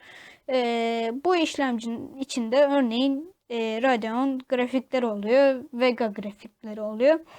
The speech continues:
Ryzen Pro ailesinden işlemcilerde arkadaşlar. Pek fazla kullanılmayan işlemcilerde arkadaşlar. Bu işlemciler laptoplar için çıkmıştı.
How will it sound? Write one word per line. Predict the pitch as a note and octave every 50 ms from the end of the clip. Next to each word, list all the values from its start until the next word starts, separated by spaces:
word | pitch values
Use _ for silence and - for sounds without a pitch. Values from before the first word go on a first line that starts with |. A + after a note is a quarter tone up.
| - - - - _ - - _ _ _ _ _ -
Ryzen | D#4+ F#4 F#4+ F#4+ F4+ C#4 A#3+ B3 C#4+ D#4 E4+ E4+ E4+ - _ _ _
Pro | - E4 E4+ F4 E4 D#4 D4+ C#4 - -
ailesinden | B3+ A#3 A3+ A3 A3 G#3+ G#3 - B3 A3+ A3 G#3+ G#3+ G#3+
işlemcilerde | G#3 - - B3 A#3 A3 G#3 G#3+ A3 G#3+ G#3+ G#3+ G#3 A3
arkadaşlar. | A3 G#3+ G#3 G#3 A#3+ A3 G#3+ G#3+ G#3 - - D4+ E4+ E4+ - - - _ _ _
Pek | - G4+ G4 -
fazla | - - C#4 A#3 A3+ A3+ C4 E4+
kullanılmayan | E4 - F4 E4+ D#4 D#4+ D#4 C4+ B3+ A#3 G#3+ G#3+ G#3+ A3 B3 C#4+ D#4 D#4 - _ _ _ _
işlemcilerde | - B3+ - - B3+ A#3+ A3 G#3+ G3+ G#3 G#3+ A3 G#3+ G#3+ A3+
arkadaşlar. | A3 A3 G#3+ G#3+ - A3+ A#3 A3 - - D4+ D#4 D#4 D4+
Bu | D#4+ E4+
işlemciler | C#4+ A#3 - - A#3+ A3+ A3+ A3 C4+ C#4 E4 F4+ F4 D#4+
laptoplar | D4+ D4+ D#4+ D#4+ D#4+ - - A#3+ A3+ - - B3 A3+ -
için | - A3 G#3 - A3 G3+
çıkmıştı. | G#3 - - _ A3+ A3 - - - - F4+